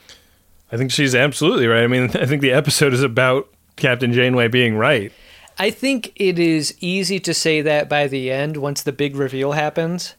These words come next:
Speaker 1: Yeah, but it's also, eh, like, like, the arguments for the, the Prime Directive never change. And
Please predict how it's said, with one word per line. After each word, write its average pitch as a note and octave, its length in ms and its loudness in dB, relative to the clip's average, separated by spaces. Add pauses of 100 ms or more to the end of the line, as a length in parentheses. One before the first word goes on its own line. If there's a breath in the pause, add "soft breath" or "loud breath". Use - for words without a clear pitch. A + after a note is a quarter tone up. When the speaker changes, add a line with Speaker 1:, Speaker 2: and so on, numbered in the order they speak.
Speaker 1:
Yeah, E3 280 2
but E3 180 2
it's F3 140 2
also, G3+ 580 2 (160)
eh, E3 100 -4 (200)
like, D#3 440 0 (1080)
like, E3+ 160 4
the - 180 0
arguments A#3 480 4
for G#3 140 -4
the, F3+ 380 0
the D3+ 120 2
Prime E3 260 2
Directive D3 420 2
never C3 360 4
change. G2+ 600 -4 (580 soft breath)
And A#2+ 540 0